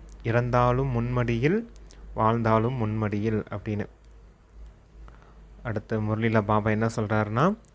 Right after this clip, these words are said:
"சிவபகவான் வாட்ச்" அப்படின்னு சொல்றாரு. சிவபகவானின் மகா வாக்கியம்,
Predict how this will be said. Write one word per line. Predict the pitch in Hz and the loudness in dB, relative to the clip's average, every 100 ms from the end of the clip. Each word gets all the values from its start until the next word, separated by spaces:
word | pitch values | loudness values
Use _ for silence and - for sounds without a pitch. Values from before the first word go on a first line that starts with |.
| _ - - | _ -6 0
"சிவபகவான் | 120 127 117 113 113 104 113 113 - | 4 2 4 4 4 6 6 4 0
வாட்ச்" | 104 107 104 - | 2 2 8 10
அப்படின்னு | - - 107 123 110 | 10 6 -6 -4 -2
சொல்றாரு. | 117 101 101 98 - - | 0 2 2 2 -4 -10
சிவபகவானின் | - 110 110 107 110 107 107 156 | -2 -2 2 4 6 6 4 2
மகா | 123 104 117 | 0 4 6
வாக்கியம், | 110 107 101 - 107 | 6 2 0 -2 -2